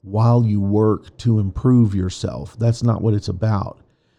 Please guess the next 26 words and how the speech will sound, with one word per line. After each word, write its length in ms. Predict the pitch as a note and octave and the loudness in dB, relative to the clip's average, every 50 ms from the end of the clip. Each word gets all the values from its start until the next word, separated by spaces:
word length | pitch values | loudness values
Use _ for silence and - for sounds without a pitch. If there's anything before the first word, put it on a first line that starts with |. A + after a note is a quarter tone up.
| _ _ _ | _ _ _
It 140 | - A2 - | -2 -2 -2
seems 460 | - - C#3 D#3+ F3 F#3 F3+ D#3 - | 0 0 2 2 4 4 2 0 0
to 120 | - C3 A#2+ | 0 0 2
be 160 | A2+ A#2 A#2 | 4 4 4
about 240 | A2 A2 A2 G#2+ - | 6 4 4 2 2
this 200 | G#2+ G#2 - A#2 | -2 -2 0 0
idea 540 | A2 G#2+ G2 F2 G2+ G#2+ A2 A2 A2 A2 | 2 2 0 0 0 2 2 4 4 2
of 320 | - - G#2+ A2 G2+ - - | 2 2 2 0 0 0 -4
quote 260 | - - - D3 D#3 | -4 0 2 4 4
unquote 400 | C#3 A#2+ A#2 G2+ A#2 G#2+ F#2+ - | 4 2 2 2 0 0 0 0
loving 500 | G2+ G2+ G#2 G#2 A2+ B2 B2+ B2 A2 G#2 | 0 2 2 2 2 2 2 2 2 0
yourself, 800 | G2 G2+ G2+ F#2+ - - - A#2+ A2+ A2 G#2 G2 G2 F#2 - - _ _ _ _ _ _ _ _ _ _ _ _ _ _ _ _ - | 0 0 -2 -4 -4 -2 0 2 2 2 2 0 -2 -4 -6 -12 _ _ _ _ _ _ _ _ _ _ _ _ _ _ _ _ 0
um, 580 | B2 A2+ A2+ G#2+ G#2+ G#2 G#2 G2+ G2+ G2+ G2 - - _ _ _ _ - | 2 4 4 4 4 4 2 2 2 0 -2 -4 -8 _ _ _ _ 0
and 400 | A#2+ A#2+ A#2 A#2 A#2 A2+ A2+ G#2+ | 2 4 4 4 4 2 2 0
just 340 | - B2 A#2+ A#2 - - - _ | 2 0 0 0 -2 -6 -6 _
accepting 920 | C3+ C3 A2+ - - - - C3 C3 C#3 B2 - - D3 C3+ B2 A#2 A#2+ A#2 | 0 0 0 -2 -6 -2 0 2 2 2 2 0 0 2 2 4 4 4 4
the 100 | G#2+ G#2+ | 2 0
fact 720 | - - - A2+ G#2+ G2+ G2+ G2+ G#2 - - _ - - _ _ _ _ _ _ | 0 0 0 0 2 2 2 0 -2 -4 -6 _ -20 -20 _ _ _ _ _ _
that 340 | G#2+ G#2+ A2+ G#2+ F#2+ E2+ - | -4 -2 -2 -2 -2 -4 -4
you're 260 | G#2+ A2 A2+ G#2 - - - | -2 0 0 0 0 0 2
overweight, 960 | A#2 A2+ A#2+ A2 G2+ G2+ G2+ G2 F2+ G#2 B2+ C#3+ B2 G2+ F2+ - - - - _ _ _ _ _ _ _ _ | 4 4 4 4 2 0 0 0 2 2 2 4 2 2 0 -4 -8 -14 -20 _ _ _ _ _ _ _ _
that 200 | A#2 A2 - - | -6 -4 0 2
you're 220 | A#2+ A#2+ A#2 - - | 2 2 2 2 2
obese, 760 | A#2 A#2 A2 F#2+ F#2 G#2 A2 B2 G2+ C2+ - - - - - - _ _ _ _ _ _ _ _ _ _ - | 2 2 2 2 2 2 2 2 0 -2 -4 -10 -12 -14 -16 -20 _ _ _ _ _ _ _ _ _ _ 0
um, 520 | A2+ A2 A2 G#2+ G#2+ G#2 G2+ G2 F#2+ - - - | 2 2 4 4 4 4 2 0 0 -4 -6 -6
and 600 | - G#2 G#2 G#2 G#2 G2+ G2+ G2+ G2 F#2 E2+ | -4 -2 0 0 0 0 0 -2 -2 -4 -4